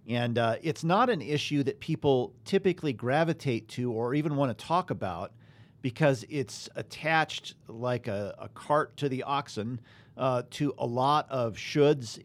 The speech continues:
and guilt and "I'm not doing it enough," or "I don't even, I don't even know what this is."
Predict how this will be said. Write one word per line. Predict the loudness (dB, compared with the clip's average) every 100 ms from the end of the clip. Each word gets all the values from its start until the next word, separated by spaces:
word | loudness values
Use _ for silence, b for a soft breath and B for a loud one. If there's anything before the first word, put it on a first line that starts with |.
| -6
and | -6 0
guilt | 6 6 4 -2 -16 -8
and | -4 -4 -4 -8 b b b
"I'm | 0
not | 2 2 0
doing | 2 4 4
it | 4
enough," | 4 4 2 2
or | 4
"I | 4
don't | 4
even, | 2 -2 -2
I | 0
don't | 2
even | 2
know | 2 2
what | 2 -2
this | -8 -2
is." | 0 2 0 -6